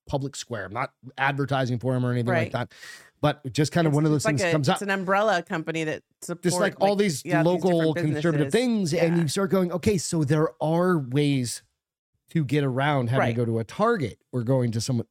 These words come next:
Speaker 1: something like that." Or we shop with, like,
Speaker 2: <laughs>
Speaker 1: friends. You go to Minor League Studios, you buy a T-shirt from Bill,
Speaker 2: Right.
Speaker 1: right? That supports a whole bunch of different companies.
Speaker 2: Right.
Speaker 1: My,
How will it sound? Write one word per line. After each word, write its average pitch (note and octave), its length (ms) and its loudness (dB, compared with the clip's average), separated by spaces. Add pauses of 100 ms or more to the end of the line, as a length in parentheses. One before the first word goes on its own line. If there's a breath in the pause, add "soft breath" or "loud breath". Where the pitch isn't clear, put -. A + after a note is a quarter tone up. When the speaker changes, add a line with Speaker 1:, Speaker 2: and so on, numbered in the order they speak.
Speaker 1:
something B2 260 -2
like C3+ 320 0
that." - 200 -8 (460 soft breath)
Or B3 220 2
we A#3+ 160 2
shop G3 420 0
with, F#3 220 0
like, D#3+ 160 2 (120)
Speaker 2:
<laughs> - 120 -20
Speaker 1:
friends. A#2 460 -2 (100)
You D3 140 -4
go D#3 240 4
to C#3+ 260 -2
Minor F#3 400 2
League F#3 220 0
Studios, C3+ 560 -2
you C3+ 60 -4
buy D#3 240 0
a D#3 120 0
T-shirt C#3+ 720 -6
from B2+ 200 -2
Bill, B2 500 -2 (240)
Speaker 2:
Right. D#3 200 -4
Speaker 1:
right? C#3+ 300 0 (180)
That D3+ 480 0
supports D3+ 680 -2 (320 soft breath)
a D3 80 0
whole F3+ 480 0
bunch F3 320 2
of C#3+ 140 -2
different B2 360 -2
companies. A#2 540 -2
Speaker 2:
Right. D3+ 300 -2 (360)
Speaker 1:
My, D3+ 240 0